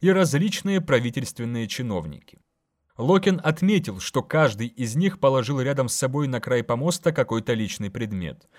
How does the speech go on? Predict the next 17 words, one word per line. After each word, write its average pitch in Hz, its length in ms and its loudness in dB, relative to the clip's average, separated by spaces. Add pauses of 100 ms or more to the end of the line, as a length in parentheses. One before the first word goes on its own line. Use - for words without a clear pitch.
(240)
чашку, 135 540 0
перчатку 151 720 -2
или 113 280 -4
трость. - 560 -10 (520)
«Мы 160 200 2
будем 170 320 4
держаться 143 540 2
в - 80 -14
тени», 123 460 -4 (120)
сказал 117 400 2
Таргаддон, 131 720 0
уводя 127 340 2
Локина 156 400 0
под - 320 -4
тень 156 180 0
нависавшей 123 640 -2
галереи. 92 600 -6